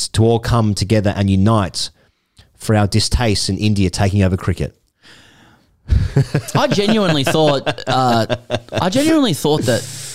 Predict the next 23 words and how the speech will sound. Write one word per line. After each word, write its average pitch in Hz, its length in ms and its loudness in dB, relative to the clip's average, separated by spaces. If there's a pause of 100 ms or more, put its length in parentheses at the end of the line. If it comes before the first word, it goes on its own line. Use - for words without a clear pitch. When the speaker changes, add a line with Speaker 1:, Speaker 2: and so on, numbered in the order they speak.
(880)
Speaker 2:
when 135 460 0
th-, - 220 -12
his 127 220 0
friends 135 320 0
asked, 131 300 -4
"Got - 160 0
any 123 100 -2
contacts - 560 -2
in 104 180 0
Leeds?" 117 300 0
and 101 100 -4
he 123 160 0
looked 117 220 0
up - 240 -6
Ice 135 320 -2
Queen, 90 380 -4
Speaker 1:
Yeah. 98 180 0
Speaker 2:
that 123 80 0
he 120 140 0
was 110 160 0
looking 117 260 -2
for 104 280 -4
cocaine. 113 680 -2